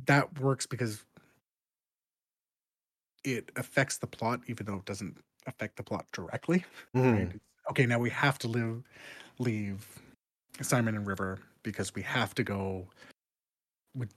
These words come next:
Speaker 1: just don't have the time. We need to get Book saved. We didn't really get much from Book other than, okay, there's something more here,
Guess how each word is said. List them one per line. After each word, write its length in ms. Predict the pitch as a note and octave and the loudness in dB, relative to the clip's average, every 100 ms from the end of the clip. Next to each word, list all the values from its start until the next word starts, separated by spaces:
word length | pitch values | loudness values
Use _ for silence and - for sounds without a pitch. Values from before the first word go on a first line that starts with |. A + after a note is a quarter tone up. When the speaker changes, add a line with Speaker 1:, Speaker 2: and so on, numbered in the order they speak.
| - | -14
Speaker 1:
just 180 | - - | -10 4
don't 200 | B2 A#2+ | 6 6
have 260 | - G#2+ - | -2 -4 -6
the 60 | |
time. 480 | - - B2 G2+ F#2+ | -8 -4 -4 -4 -6
We 100 | G2 | -6
need 180 | G2+ G2+ | -6 -6
to 60 | A2 | -6
get 160 | G2+ F2 _ _ _ _ _ _ _ _ _ | -6 -6 _ _ _ _ _ _ _ _ _
Book 320 | - G2 - - - - _ _ | -8 -8 -10 -20 -20 -20 _ _
saved. 540 | - C3 G2+ F#2 G2 - - _ _ _ _ _ _ _ _ _ _ _ _ _ _ C#3 | 2 4 4 -2 -8 -12 -16 _ _ _ _ _ _ _ _ _ _ _ _ _ _ 2
We 100 | C#3 | 4
didn't 160 | F3 | 6
really 140 | D3 C3+ | 6 4
get 260 | A#2 - | 2 -2
much 320 | G2+ G2 G2 - - - - | -6 -6 -6 -8 -12 -20 -10
from 240 | - A#2 C3+ | -4 0 2
Book 280 | D#3 F3 - | 2 0 -4
other 240 | C3+ B2 | 0 0
than, 320 | G#2+ G#2 G2+ F#2+ - _ _ _ - | 0 -2 -2 -8 -16 _ _ _ -4
okay, 260 | B2 F#2+ - - | -2 -4 -6 -6
there's 180 | A2+ - | -4 0
something 360 | B2 A2 G#2+ | 0 0 -2
more 160 | G2+ F#2 | -2 -4
here, 280 | - - | -6 -10